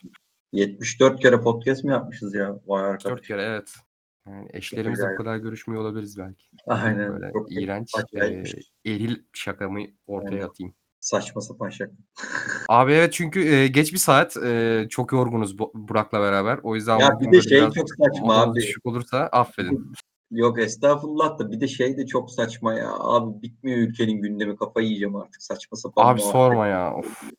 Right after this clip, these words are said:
Speaker 1: Bugün gene çıktı ya, turistin göreceği herkes aşılanacak falan diye. Niye bize abi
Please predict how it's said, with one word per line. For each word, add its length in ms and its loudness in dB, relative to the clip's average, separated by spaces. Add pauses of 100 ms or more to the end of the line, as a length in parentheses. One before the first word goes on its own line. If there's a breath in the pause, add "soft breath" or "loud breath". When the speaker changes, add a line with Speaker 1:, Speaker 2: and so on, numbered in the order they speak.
Speaker 1:
Bugün 460 2 (180)
gene 260 4
çıktı 340 -4
ya, 300 4
turistin 1040 0 (120)
göreceği 400 6
herkes 340 6
aşılanacak 640 0
falan 320 2
diye. 140 0
Niye 240 4
bize 160 8
abi 380 6